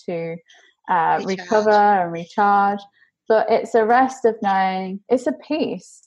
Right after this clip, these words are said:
Speaker 1: of knowing what I'm doing is for God, it's from God, and God amplifies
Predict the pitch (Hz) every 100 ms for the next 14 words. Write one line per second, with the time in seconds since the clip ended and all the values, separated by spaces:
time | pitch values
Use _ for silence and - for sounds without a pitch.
0 | _ _ - 208 196 190 185 202 208 240
1 | 240 226 208 196 190 - 240 233 240 240
2 | 196 - - 180 185 185 180 185 240 -
3 | _ _ _ 196 180 175 180 180 - _
4 | - 190 220 240 - - 196 262 302 -
5 | 165 151 160 180 -